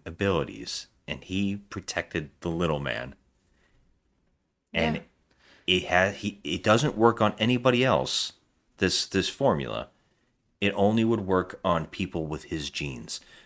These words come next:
Speaker 1: So Steve should be tested.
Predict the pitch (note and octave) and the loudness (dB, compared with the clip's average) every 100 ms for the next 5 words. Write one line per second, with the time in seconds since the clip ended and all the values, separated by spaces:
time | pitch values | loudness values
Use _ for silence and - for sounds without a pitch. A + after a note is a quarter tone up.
0 | - - F2 D2+ - _ - - - C3+ | -10 -2 0 -2 -6 _ -6 -4 0 0
1 | B1+ - - - _ _ _ _ _ _ | 0 -6 -14 -18 _ _ _ _ _ _
2 | _ _ _ _ _ _ _ - - D2+ | _ _ _ _ _ _ _ -8 -6 -6
3 | D2+ - F2 D#2 - B1 | -6 -4 -4 -4 -4 -8